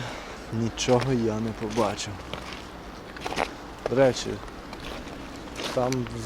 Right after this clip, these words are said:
вище стоять знайомі мої, теж рибалять.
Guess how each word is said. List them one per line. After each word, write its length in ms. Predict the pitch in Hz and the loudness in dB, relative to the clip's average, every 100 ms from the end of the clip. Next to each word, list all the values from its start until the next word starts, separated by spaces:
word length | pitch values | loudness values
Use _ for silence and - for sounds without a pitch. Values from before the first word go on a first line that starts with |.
| 113 | 4
вище 380 | 143 143 - 131 | 8 8 6 0
стоять 440 | - 135 135 135 113 | 0 4 6 6 6
знайомі 500 | 120 151 220 160 123 | 2 4 4 4 4
мої, 360 | 117 117 117 110 - - - - | 4 4 4 0 -8 -12 -12 -2
теж 180 | 127 117 113 110 - - - - - - - - | 2 4 4 2 0 -4 -10 -12 -10 -10 -10 -2
рибалять. 720 | 120 120 113 120 113 113 - | 4 4 8 8 8 4 0